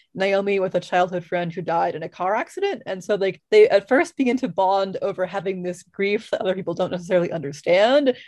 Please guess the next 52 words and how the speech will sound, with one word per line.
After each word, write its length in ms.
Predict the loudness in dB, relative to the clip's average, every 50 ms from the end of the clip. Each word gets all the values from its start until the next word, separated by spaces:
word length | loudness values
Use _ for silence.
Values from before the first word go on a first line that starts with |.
| -20 _ _
but 80 | -4 -4
then 100 | 0 2
they 140 | 2 2
also 440 | 4 2 0 2 2 0 2 2 2
begin 280 | 0 -2 -4 -4 -4 -4
to 60 | -8
develop 380 | -6 -2 -2 0 0 -2 -4 -10 _ _ _ -8
feelings 360 | _ 0 2 2 2 0 0 -6
for 80 | -8
each 100 | -4 -4
other 320 | -2 -2 0 0 0 -2 -2 -6
and 240 | -6 -6 -6 -8 -10
become 260 | -12 -10 -10 -10 -10 -8
close, 360 | _ 2 2 2 2 -2 -10 _ -2
just, 160 | -2 0 2
like, 180 | 2 0 0 0
because 240 | -4 0 0 2 2
they 100 | 2 2
become 240 | 2 0 0 -2 0
friends 400 | 2 2 4 4 4 2 0 -4
and 120 | -4 -4
not 160 | -4 -4 -4
just 140 | -4 -8 -8
because 220 | -8 -8 -8 -4
they 160 | -2 0 -2 -2
share 380 | -2 0 2 4 4 4 4
this 160 | 0 -2 -4
kind 200 | -4 -6 -6 -6
of 120 | -6 -8 -8 -8
unfortunate 500 | -10 -6 -2 -2 -2 0 -2 -6 -4 -2
thing 140 | -4 -4
that 100 | -4 -6
happened 300 | -6 -6 -4 -2 -2 -2
to 80 | 2 4
them. 260 | 4 4 4 4 0 -6 -8 -18 -20 -20 _ _ _ _
Naomi 300 | 0 4 4 4 6 4
is 100 | 2 2
also 460 | 2 2 0 2 4 4 4 4 4 2
biracial, 800 | 0 2 2 2 2 2 -2 -4 -4 -4 -4 -2 -2 -2 -2
like 220 | -2 -4 -6 -6 _
Luca. 380 | -12 -12 -12 -6 -2 -2 -2 -2
She's 260 | -2 -4 -8 -8 -6
Filipino 460 | -6 -4 -4 -4 -6 -6 -8 -6 -6 -6
and 100 | -8 -6 -4
Irish. 480 | -4 -2 2 4 4 2 2 0 -6 -8
And 160 | -8 -8 -4
so 360 | 0 2 4 4 4 2 -2 -6 -20 -20 _ _ _
Paris 480 | -4 -2 0 0 2 0 0 -2 -4 -8 -4
is 300 | -2 -2 -2 -4 -6 -12 _ _ _ _ _ _ _ _
full 320 | 2 2 4 4 2 2
of 180 | 0 -4 -4 -4
rich 240 | -6 -6 -6 -12